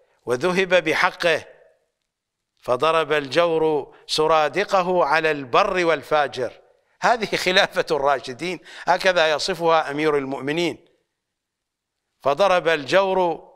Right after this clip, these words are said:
سرادقه على البر والفاجر والمقيم والضاعن،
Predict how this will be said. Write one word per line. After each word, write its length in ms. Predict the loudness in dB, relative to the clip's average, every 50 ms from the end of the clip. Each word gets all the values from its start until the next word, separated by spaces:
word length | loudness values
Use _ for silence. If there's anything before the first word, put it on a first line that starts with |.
| _ _ _ _ _ _ _ _
سرادقه 920 | -6 -2 0 2 2 2 2 2 0 -2 0 2 0 0 0 0 -2 -4 -6 -8 -14 -6
على 240 | 0 0 2 2 2
البر 500 | 0 -2 -2 0 0 0 0 0 0 0
والفاجر 720 | 0 0 -2 -2 -2 0 0 0 0 -2 -2 -2 -4 -4 -4 -8 -20 _ _ _ -14 -6
والمقيم 760 | -2 -2 -2 -2 -2 -4 -4 -4 -2 -2 -2 -2 0 0 0
والضاعن، 800 | 0 0 -2 -2 -2 0 0 0 0 0 0 -2 -2 -2 -4 -10